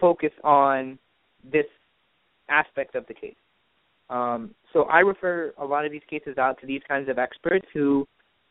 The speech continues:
um, provide the disclosures as to, you know, what, how big the pension or four oh one K is, what the, uh, you know, value of it is at this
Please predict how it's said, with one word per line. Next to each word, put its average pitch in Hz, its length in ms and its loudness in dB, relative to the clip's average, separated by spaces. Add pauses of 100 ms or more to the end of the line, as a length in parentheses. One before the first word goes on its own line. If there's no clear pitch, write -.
um, 120 400 -2 (140)
provide 151 380 4
the 170 60 -6
disclosures 147 600 -4 (100)
as 131 220 -6 (120)
to, 120 360 -6 (560)
you 135 60 -10
know, 123 200 0 (280)
what, 156 300 2 (260)
how 165 220 2
big 165 220 -4
the 160 60 -12
pension 160 500 -12
or 135 300 -6 (140)
four 156 200 2
oh 156 40 2
one 147 260 -6
K 151 120 -10
is, 135 540 -8 (580)
what 139 360 0 (260)
the, 135 300 -6 (440)
uh, 120 240 -2
you 110 100 -6
know, 113 200 -4 (300)
value 151 400 4
of 147 140 0
it 151 80 2
is 147 240 2
at 120 140 -8
this 143 120 -4